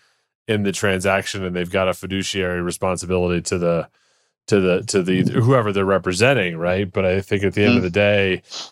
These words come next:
Speaker 1: you know, if, if they're ultimately getting paid out of a, out of a percentage or a success fee,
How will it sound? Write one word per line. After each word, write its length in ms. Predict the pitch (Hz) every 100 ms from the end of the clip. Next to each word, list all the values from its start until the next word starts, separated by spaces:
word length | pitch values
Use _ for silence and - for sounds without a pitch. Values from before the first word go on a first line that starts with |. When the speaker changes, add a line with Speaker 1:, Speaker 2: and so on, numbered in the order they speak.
| _
Speaker 1:
you 100 | 110
know, 280 | 95 87 87
if, 260 | 87 98 -
if 180 | 104
they're 220 | 95 104 113
ultimately 460 | 110 113 104 101
getting 280 | 95 98 90
paid 440 | - - 107 98
out 160 | 92 87
of 100 | 87
a, 100 | 175 - 190
out 140 | 190
of 80 | 123
a 80 | 82
percentage 600 | - 87 98 90 87 87
or 80 | 87
a 60 |
success 440 | - 80 - 90 -
fee, 380 | - 85 82